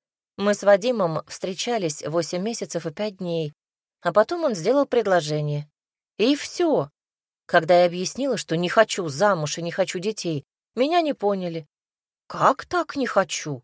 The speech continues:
А вот так". Зато теперь я свободна.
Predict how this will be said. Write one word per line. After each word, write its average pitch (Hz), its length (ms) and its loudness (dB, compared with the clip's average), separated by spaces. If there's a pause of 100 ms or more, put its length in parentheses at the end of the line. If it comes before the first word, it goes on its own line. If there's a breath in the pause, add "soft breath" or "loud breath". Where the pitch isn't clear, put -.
(160)
А 240 100 8
вот 311 160 2 (120)
так". 151 380 2 (720)
Зато 202 340 4
теперь 254 340 0
я 254 140 2
свободна. 147 640 0